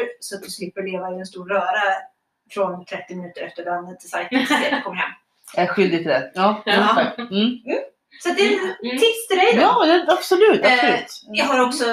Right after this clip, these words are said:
Speaker 1: tänkt mig att, eh, den som känner att man vill sitta vid datorn och organisera sitt liv i datorn kan ju bygga en spreadsheet med packlista och allt
Speaker 3: Mm.
Speaker 1: annat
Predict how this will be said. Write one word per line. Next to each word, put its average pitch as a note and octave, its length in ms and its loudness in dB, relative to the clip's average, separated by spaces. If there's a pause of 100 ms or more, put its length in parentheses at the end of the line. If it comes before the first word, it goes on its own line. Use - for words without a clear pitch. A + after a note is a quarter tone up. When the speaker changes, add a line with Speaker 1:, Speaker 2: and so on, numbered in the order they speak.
(160)
Speaker 1:
tänkt A3+ 280 -4
mig G#3+ 220 -4
att, G#3+ 260 -4
eh, G#3 760 -8
den G#3+ 260 4
som G3+ 440 -4
känner G#3 320 0
att F#3+ 240 -6
man G3 160 -6
vill G3+ 140 -14
sitta G3+ 180 -14
vid G3 80 -6
datorn G#3+ 540 0
och F#3+ 380 -2 (840)
organisera G3 560 -2
sitt G3+ 220 -8
liv F#3+ 240 -8
i G3 140 -10
datorn D4+ 760 0
kan E4 240 -4
ju D4+ 180 -2
bygga A3 260 -2
en B3 100 -2
spreadsheet - 800 -6
med G#3+ 340 0
packlista A3 920 -2
och G3 160 4
allt F#3+ 140 0
Speaker 3:
Mm. G3+ 120 -2
Speaker 1:
annat G3+ 300 0